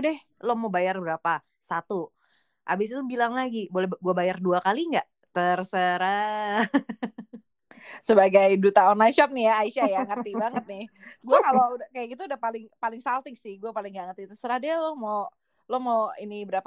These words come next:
Speaker 2: lo mau transfer berapa?" Aduh, yang terserah deh. <laughs> Gue kalau urusan duit gitu.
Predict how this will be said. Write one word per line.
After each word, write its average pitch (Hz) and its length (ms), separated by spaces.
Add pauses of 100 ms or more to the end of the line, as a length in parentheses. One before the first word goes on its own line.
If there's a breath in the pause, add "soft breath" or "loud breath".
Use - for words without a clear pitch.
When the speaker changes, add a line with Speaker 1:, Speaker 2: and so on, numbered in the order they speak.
Speaker 2:
lo 269 80
mau 254 140
transfer 190 240
berapa?" 190 260
Aduh, 220 540 (500 loud breath)
yang 220 160
terserah 277 320
deh. 370 300 (180)
<laughs> 453 220
Gue 403 180
kalau 277 320
urusan 311 240
duit 403 400
gitu. - 280